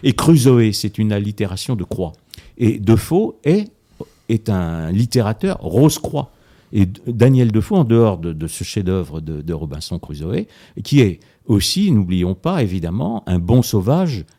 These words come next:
qui devient l'ami d'un occidental qui renie sa civilisation occidentale. On est là aussi, euh, tout à fait dans le, le, le, un des ancêtres du gauchisme d'aujourd'hui.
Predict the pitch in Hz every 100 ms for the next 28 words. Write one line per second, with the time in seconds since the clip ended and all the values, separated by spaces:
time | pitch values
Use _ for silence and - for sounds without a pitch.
0 | - 90 92 90 104 - 101 92 101 151
1 | 185 - - 82 92 98 - 104 85 87
2 | - 160 151 - - 101 120 190 - -
3 | 82 - 90 87 85 - 123 - 95 151
4 | 156 85 - _ - 92 95 104 92 -
5 | - 160 135 92 87 82 - 98 78 -
6 | 135 98 85 82 80 82 76 - _ -
7 | 80 82 73 62 76 - - - 80 82
8 | 82 82 - 123 - 85 80 87 - 127
9 | - 80 82 117 123